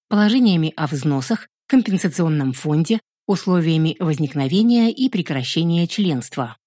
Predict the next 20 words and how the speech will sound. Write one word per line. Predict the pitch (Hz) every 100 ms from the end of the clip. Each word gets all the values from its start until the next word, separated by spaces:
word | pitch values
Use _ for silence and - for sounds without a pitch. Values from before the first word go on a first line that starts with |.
| _ _ _ _ _
Основную | 202 - 190 175 165
информацию | 147 139 160 240 262 262
можно | 190 160 131 139
узнать | 135 175 247 -
на | 254 277
официальном | - 180 170 214 214
сайте | 160 147 147 - 151
С | - -
Р | 160
О. | 139 127 117 - _ -
Только | 175 151
тогда | 139 139 147 247
вы | 220
будете | 175 190 196 214
понимать | 226 226 180 131
размер | 147 135 175
финансовых | 214 - 156 139 135 143 139
затрат, | 139 131 160 208 - _ -
условия | 214 - 269 208
получения, | 165 170 147 - 180 214 233 233